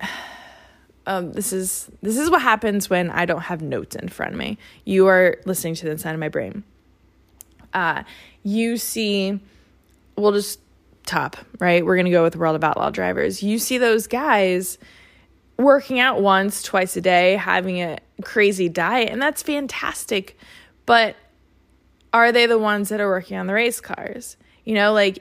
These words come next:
if they aren't working on the race car, like, if you show up, you carry your helmet bag, you show up and race, uh, yeah, you absolutely should be working out and trying to beat them that way. Like, if you don't have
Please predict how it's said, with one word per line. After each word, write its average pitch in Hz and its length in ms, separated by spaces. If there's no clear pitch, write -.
if 247 260
they 302 160
aren't 226 420
working 220 280
on 214 80
the 196 80
race 185 280
car, 247 260
like, 196 160
if 190 140
you 254 220
show 254 260
up, 233 260
you 202 320
carry 226 320
your 214 140
helmet 208 380
bag, 214 420
you 196 220
show 208 180
up 202 100
and 196 100
race, 190 340
uh, 190 280
yeah, 180 300
you 214 200
absolutely 190 500
should 190 220
be 175 280
working 180 420
out 175 460
and 170 180
trying 175 400
to 180 160
beat 170 220
them 151 160
that - 200
way. - 280
Like, 196 120
if 185 120
you 214 500
don't 202 240
have 185 640